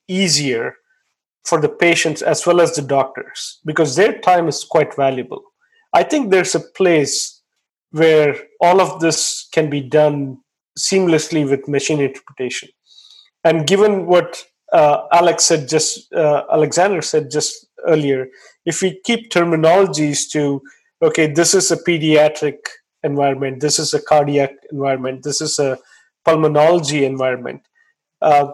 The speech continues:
we can even narrow down the scope in that to provide a better,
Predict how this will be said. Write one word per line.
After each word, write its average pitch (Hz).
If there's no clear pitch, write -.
we 226
can 220
even 180
narrow 160
down 165
the 147
scope 143
in 147
that 139
to 147
provide 147
a -
better, 131